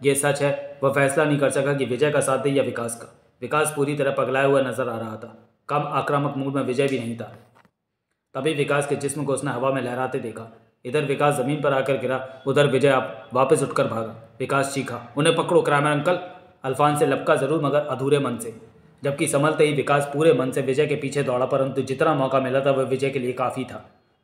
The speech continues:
रिवॉल्वर अब भी हाथ में था। पत्थरों पर उछल कूद मचाता हुआ बगलौल की तरह भागा। विकास पर भले ही रिवॉल्वर ना हो, मगर अल्फांसे पर था। एक बार को दिल चाहा भी कि वह अकेले निकाले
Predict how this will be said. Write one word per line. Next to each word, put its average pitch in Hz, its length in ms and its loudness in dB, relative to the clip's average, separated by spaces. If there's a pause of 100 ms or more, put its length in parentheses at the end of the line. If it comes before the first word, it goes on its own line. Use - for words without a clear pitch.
रिवॉल्वर 156 380 4
अब 151 200 0
भी 147 180 -2
हाथ 120 220 -4
में 113 100 -8
था। - 260 -20 (340)
पत्थरों 151 300 4
पर 143 160 4
उछल 147 240 0
कूद 147 220 0
मचाता 135 320 2
हुआ 139 140 4
बगलौल 135 380 4
की 139 100 -2
तरह 123 160 -2
भागा। 110 300 -8 (480)
विकास 151 340 2
पर 135 100 2
भले 131 200 2
ही 151 60 4
रिवॉल्वर 135 420 2
ना 127 120 -2
हो, 143 120 2
मगर 131 240 0
अल्फांसे 131 440 -2
पर 131 120 -2
था। - 440 -12 (260)
एक 139 220 2
बार 147 180 4
को 143 100 0
दिल 143 380 -2 (520)
चाहा 139 280 6
भी 139 140 0
कि 143 100 -4
वह 143 120 4
अकेले 135 320 0
निकाले 143 400 0